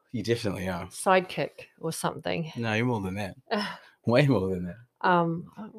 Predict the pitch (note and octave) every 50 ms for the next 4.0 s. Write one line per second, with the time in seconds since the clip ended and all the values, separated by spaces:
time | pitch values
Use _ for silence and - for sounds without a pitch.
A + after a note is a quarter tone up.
0 | E3+ C3 - - B2+ A#2 G3 A3 G3+ A3 A3 - - - A3+ G#3+ - - - G#3
1 | G#3+ G#3+ - A#3+ A#3 A#3+ A#3+ A#3 - - - - G3+ F#3+ F#3 F3+ F3+ E3+ - -
2 | _ - - - - _ _ _ _ _ _ _ _ _ _ _ _ _ _ _
3 | - - G#3+ G#3+ G#3 G3+ - - A#3 A3+ - - - - G3+ G#3 G#3 G#3 G3 F#3